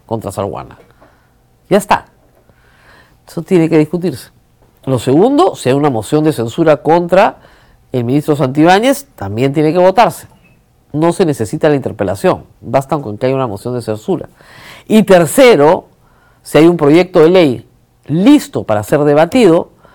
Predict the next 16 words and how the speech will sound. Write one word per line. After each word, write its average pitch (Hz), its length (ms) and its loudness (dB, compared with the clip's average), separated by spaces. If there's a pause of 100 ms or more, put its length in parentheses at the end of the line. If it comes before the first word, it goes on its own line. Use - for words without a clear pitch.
(440)
el 127 80 -6
Congreso 135 380 -4
puede 185 240 -2
insistir 175 880 -8
en 127 100 -2
su 123 160 -12
proyecto 139 380 -4
original 135 560 -4
y 170 100 -2
no 214 540 0 (600)
discutir 156 500 -4
el 190 100 2
proyecto 147 460 0
de 135 60 2
Dina 143 140 -2
Boluarte. 135 460 2